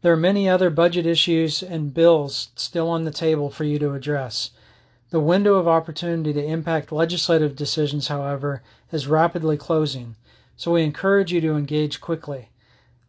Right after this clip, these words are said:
Let your own legislators know your opinions,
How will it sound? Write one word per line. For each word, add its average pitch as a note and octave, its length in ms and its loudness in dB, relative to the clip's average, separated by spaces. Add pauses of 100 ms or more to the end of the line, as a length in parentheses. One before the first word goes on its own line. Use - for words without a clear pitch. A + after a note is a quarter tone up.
(180)
Let F3+ 180 2
your F3 160 0
own G3 220 2
legislators F#3 640 0
know E3 160 0
your D#3+ 200 4
opinions, D3+ 680 -4